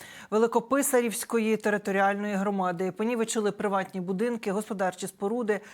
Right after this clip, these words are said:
та транспорт місцевого фермерського господарства. Правоохоронці вже відкрили досудове розслідування за фактом порушення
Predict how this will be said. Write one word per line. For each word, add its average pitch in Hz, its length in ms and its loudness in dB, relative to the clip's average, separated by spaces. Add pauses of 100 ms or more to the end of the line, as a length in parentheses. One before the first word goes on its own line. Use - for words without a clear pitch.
(160)
та 220 140 0
транспорт 214 540 -4
місцевого 196 560 -2
фермерського 190 720 -4 (340)
господарства. 226 920 2
Правоохоронці 196 640 -2
вже 180 160 -4
відкрили 185 420 -4
досудове 180 460 -4
розслідування 190 600 -4
за 170 100 -10
фактом 180 340 -4
порушення 180 520 -4